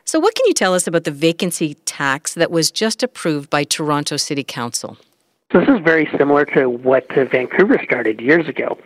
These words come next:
Speaker 2: And what it is, is if you own a home in the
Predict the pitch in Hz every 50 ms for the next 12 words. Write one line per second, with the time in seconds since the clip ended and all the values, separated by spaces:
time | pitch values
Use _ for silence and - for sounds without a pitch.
0 | - - - - - - - 151 143 139 139 135 135 - - _ - - _ -
1 | 151 135 147 175 208 196 170 143 151 160 160 143 131 127 120 123 135 127 123 -
2 | - - - 156 143 - - - - 151 180 202 214 214 185 165 170 160 156 147
3 | - - 143 139 135 135 131 135 - - - 156 160 156 151